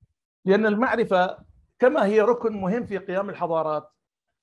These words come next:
قد تكون غير مفيدة أو مضرة أو مدمرة إذا لم تتم إدارتها بصورة إيجابية.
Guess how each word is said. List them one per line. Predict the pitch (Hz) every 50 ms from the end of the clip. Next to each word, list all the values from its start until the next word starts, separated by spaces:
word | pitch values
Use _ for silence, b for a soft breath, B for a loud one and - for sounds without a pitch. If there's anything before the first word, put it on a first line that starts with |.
| _ -
قد | 202 190 202
تكون | - 233 - - 269 247 226 214
غير | 202 240 254 240
مفيدة | 226 226 214 - 214 202 196 175 185
أو | 170 - 214 226 233
مضرة | 220 208 202 202 190 214 240 240 226 185 165 160 156 160
أو | 175 180 185
مدمرة | 185 180 180 170 - 226 233 226 214 202 190 185 190 196 196 - _ _ _ _ _ _ _ _ _ _ -
إذا | 190 185 202 185
لم | 185 233 254 262
تتم | 254 208 180 - 233 226 233
إدارتها | 220 185 180 180 185 190 196 - 196
بصورة | 156 160 151 - 185 180 190
إيجابية. | 180 170 143 147 160 147 135 147 135 113 104